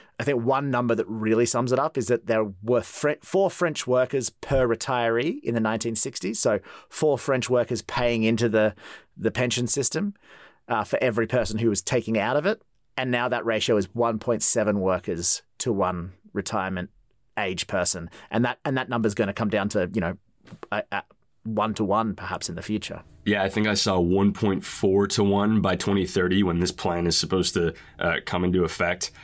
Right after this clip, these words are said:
Speaker 2: So what happens next then?
Speaker 1: It's hard to know what's happening next, but the unions aren't known for giving up. Um, <laughs> so they say France should raise taxes on the wealthy to make that shortfall in the pensions up. I mean, I think all sides agree that the current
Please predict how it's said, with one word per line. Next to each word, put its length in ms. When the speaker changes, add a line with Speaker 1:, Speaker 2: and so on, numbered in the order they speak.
Speaker 2:
So 460
what 200
happens 360
next 300
then? 180
Speaker 1:
It's 140
hard 240
to 80
know 180
what's 180
happening 320
next, 200
but 100
the 80
unions 560
aren't 320
known 280
for 140
giving 280
up. 220
Um, 300
<laughs> 200
so 440
they 160
say 200
France 400
should 160
raise 280
taxes 380
on 140
the 80
wealthy 460
to 120
make 340
that 240
shortfall 680
in 80
the 80
pensions 500
up. 280
I 60
mean, 160
I 40
think 300
all 280
sides 360
agree 440
that 260
the 80
current 520